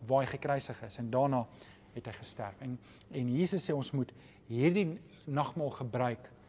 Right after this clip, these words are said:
gereeld om mekaar te herinner aan die kruisdood en ons verlossing as 'n evangelie maal. En dis wat dit is. Ek wil jou nooi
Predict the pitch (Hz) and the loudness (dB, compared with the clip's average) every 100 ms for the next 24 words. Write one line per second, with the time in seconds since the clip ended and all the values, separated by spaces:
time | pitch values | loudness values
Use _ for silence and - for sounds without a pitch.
0 | - - 113 123 160 117 - - - - | -6 -2 0 4 6 4 0 -18 -16 -6
1 | 131 127 165 170 156 123 104 123 143 113 | -4 -2 0 -2 0 -2 -2 0 0 -2
2 | 123 131 - - 233 233 - 107 104 - | -4 -6 -6 -2 -2 -2 -4 -6 -8 -16
3 | - 131 117 135 120 135 - 107 98 - | -10 -8 -6 -4 -2 -2 -4 -10 -14 -20
4 | - - 135 160 135 143 120 139 120 113 | -16 -10 -8 -6 -8 -8 -6 -4 -4 -4
5 | 110 175 240 240 165 120 104 - - - | -4 -2 0 0 -2 -4 -8 -10 -18 -20
6 | - - 185 214 175 170 143 131 120 | -10 -4 0 4 6 4 2 0 -2